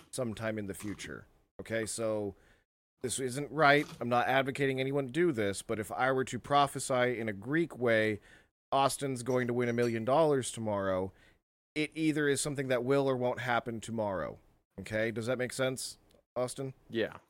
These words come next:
Speaker 1: All right, so that's kind of a Greek, and then we get that passed down to us through their intellectual tradition, kind of an American way of thinking about prophecy.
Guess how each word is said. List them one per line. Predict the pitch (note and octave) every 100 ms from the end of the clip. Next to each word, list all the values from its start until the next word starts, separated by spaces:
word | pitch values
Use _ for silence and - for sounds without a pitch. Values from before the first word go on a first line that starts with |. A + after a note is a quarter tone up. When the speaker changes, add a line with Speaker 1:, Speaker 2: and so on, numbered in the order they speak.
| _ _ _ _ -
Speaker 1:
All | A#2+ A2+
right, | F2 - _
so | - C3
that's | C3+
kind | D#3 C#3
of |
a | C3
Greek, | A2 D3 D#3 - A2
and | C3 B2+
then | A#2+
we | C#3+
get | C#3+ -
that | C3+ -
passed | C#3 B2+ -
down | B2+ B2
to | B2+ B2
us | A#2
through | - A2+
their | B2 C3
intellectual | B2 A#2 A#2 - A2+
tradition, | G#2 A2 G#2+ - A2 G#2 - - _ -
kind | C3 A#2+
of | A2+
an |
American | A2 A#2 A#2+ A#2 A#2 A2
way | A2 G#2+
of | G#2
thinking | - A#2 G#2+ A2
about | G2+ G2+ G2+ F#2+ _
prophecy. | - A2 G2 - - D#2